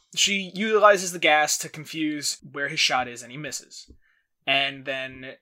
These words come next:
Jolene uses her stand to punch the other guy.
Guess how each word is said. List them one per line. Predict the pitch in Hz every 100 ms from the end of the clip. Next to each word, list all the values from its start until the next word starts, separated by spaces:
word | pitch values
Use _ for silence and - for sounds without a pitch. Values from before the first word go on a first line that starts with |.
| _ 156
Jolene | 156 156 151
uses | 147 151 156 -
her | 160
stand | - 135 127 123 - _ _ _
to | -
punch | - - 165 143 131 - - - _ _ _ _ -
the | 135
other | 123 120
guy. | 113 90